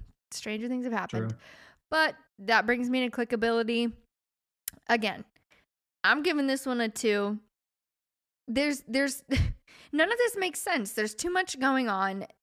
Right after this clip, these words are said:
Speaker 1: I don't know who this barrister person is, although it's kind of a cool name. It'd be, like, a good bad guy name. Barrister Gabriel.
Speaker 2: Yeah,
Speaker 1: I don't know.
Speaker 2: it does give, like, Bond villain vibes. He
Speaker 1: Yeah,
Speaker 2: has a big
Speaker 1: I like
Speaker 2: fluffy
Speaker 1: that.
Speaker 2: cat. I just know he does.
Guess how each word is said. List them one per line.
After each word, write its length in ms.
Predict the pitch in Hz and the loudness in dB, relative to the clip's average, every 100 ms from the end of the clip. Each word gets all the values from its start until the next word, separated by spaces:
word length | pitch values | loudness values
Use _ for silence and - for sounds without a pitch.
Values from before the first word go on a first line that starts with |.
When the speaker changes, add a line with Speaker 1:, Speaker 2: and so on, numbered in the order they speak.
| _ _ _ - | _ _ _ 4
Speaker 1:
I 140 | 233 | 6
don't 140 | 294 302 | 6 4
know 100 | 302 | 2
who 100 | 285 | 0
this 180 | 262 214 | -2 0
barrister 480 | 214 240 - 240 | 2 2 2 -2
person 420 | 226 214 214 208 202 | 0 -2 -2 -4 -4
is, 420 | 196 196 - - - | -4 -6 -10 -10 -4
although 220 | 202 196 | -4 -4
it's 120 | 196 | -8
kind 140 | - 339 | -10 -10
of 60 | |
a 40 | 320 | -12
cool 240 | - 214 | -14 -12
name. 340 | 208 95 214 226 | -12 -12 -14 -10
It'd 120 | 226 | -10
be, 120 | 247 269 | -8 -10
like, 160 | 294 | -10
a 40 | 240 | -8
good 200 | 214 196 | -8 -6
bad 260 | 175 - | -8 -6
guy 160 | - 247 | -10 -10
name. 260 | 262 294 302 _ - - - | -10 -12 -18 _ -20 -20 -10
Barrister 720 | 208 190 202 208 - - - | -8 -6 -6 -8 -12 -14 -16
Gabriel. 540 | - - - - - | -18 -20 -20 -20 -8
Speaker 2:
Yeah, 260 | 113 101 95 | -2 -2 -2
Speaker 1:
I 60 | 143 | -6
don't 120 | - | -2
know. 40 | |
Speaker 2:
it 80 | 104 | 0
does 300 | 104 101 - | 0 0 0
give, 340 | 110 101 101 - | 0 0 0 -2
like, 320 | 98 95 - _ - | -2 -4 -12 _ -6
Bond 380 | 120 98 95 95 | -2 0 0 0
villain 300 | 95 92 92 | -2 -2 -2
vibes. 500 | 90 92 - - - _ _ _ _ _ _ _ _ _ - | -2 -4 -4 -8 -10 _ _ _ _ _ _ _ _ _ -2
He 60 | - | 2
Speaker 1:
Yeah, 40 | - | 4
Speaker 2:
has 100 | 135 | 4
a 40 | |
big 240 | 123 123 | 4 4
Speaker 1:
I 60 | 247 | 4
like 120 | 247 302 | 4 4
Speaker 2:
fluffy 100 | 208 | 2
Speaker 1:
that. 100 | 180 | 2
Speaker 2:
cat. 380 | 90 90 - - - | 2 -2 -6 -14 -4
I 120 | 110 | -2
just 180 | 107 - | 0 0
know 140 | 101 90 | 0 -2
he 80 | |
does. 220 | 87 87 | -2 -4